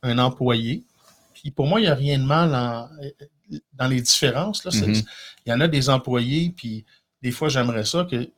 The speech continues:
Speaker 1: quand on tire la plug à cinq heures, euh, la job est finie, puis c'est cent pour cent la famille, puis les
Speaker 2: Ouais.
Speaker 1: enfants, c'est comme, mais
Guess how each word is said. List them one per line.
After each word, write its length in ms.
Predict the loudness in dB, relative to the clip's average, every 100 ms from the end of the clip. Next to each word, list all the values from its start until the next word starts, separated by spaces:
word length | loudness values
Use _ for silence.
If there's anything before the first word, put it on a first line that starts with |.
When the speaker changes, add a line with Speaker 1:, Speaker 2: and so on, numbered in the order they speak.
| _
Speaker 1:
quand 100 | -2 0
on 40 |
tire 200 | 0 2
la 120 | 2
plug 220 | 2 2 2
à 80 |
cinq 320 | 0 0 -2 0
heures, 380 | 0 -2 -8 -14 -16
euh, 100 | -10 -4
la 180 | -2
job 220 | 2 2 2
est 60 |
finie, 380 | -2 -4 -2 -4
puis 140 | -6
c'est 140 | -8 -4
cent 280 | -2 -2 -4
pour 140 | -6
cent 140 | -4
la 120 | -2 -4
famille, 440 | -6 -2 0 -2
puis 160 | -4 -4
les 160 | -2
Speaker 2:
Ouais. 60 | 0
Speaker 1:
enfants, 360 | 0 2 0
c'est 160 | 0 -4
comme, 360 | -4 -2 -2 -6 -16 _ _ _ _ 2
mais 240 | 2 2